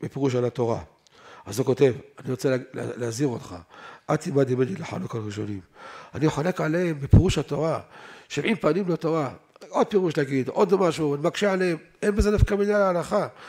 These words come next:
נפקא מינה להלכה, אסור לחלוק על ראשונים. רבי חדש,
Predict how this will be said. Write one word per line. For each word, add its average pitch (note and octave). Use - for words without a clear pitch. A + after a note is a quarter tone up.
נפקא E3
מינה E3+
להלכה, E3
אסור F#3
לחלוק C#3+
על A#2+
ראשונים. G#2
רבי C3
חדש, D3